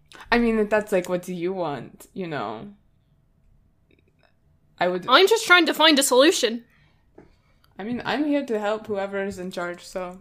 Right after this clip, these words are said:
Speaker 1: I would be okay with that.
Speaker 2: All right, maybe, maybe suggest that to them.
Speaker 1: Yeah,
Speaker 2: I
Speaker 1: okay.
Speaker 2: can't speak the language, so
Speaker 1: Right.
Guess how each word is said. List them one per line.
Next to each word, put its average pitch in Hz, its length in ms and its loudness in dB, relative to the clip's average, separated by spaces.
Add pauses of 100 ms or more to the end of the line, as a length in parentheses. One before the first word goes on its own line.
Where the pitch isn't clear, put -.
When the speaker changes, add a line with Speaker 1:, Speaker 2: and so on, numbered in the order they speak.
(140)
Speaker 1:
I 208 80 -6
would 247 140 -6
be 196 140 -4
okay 180 200 -6
with 175 200 -14
that. 170 360 -10 (2500)
Speaker 2:
All 220 60 -16
right, 214 240 0
maybe, 220 800 -4 (160)
maybe 214 260 -8
suggest 220 360 -4
that 254 240 6 (100)
to 285 160 0
them. 330 220 -2 (2250)
Speaker 1:
Yeah, 226 180 -6 (100)
Speaker 2:
I - 60 0
Speaker 1:
okay. 254 160 4
Speaker 2:
can't 269 180 6
speak 262 260 2
the 240 100 2
language, 226 420 4
so 202 380 -4 (280)
Speaker 1:
Right. 185 260 -8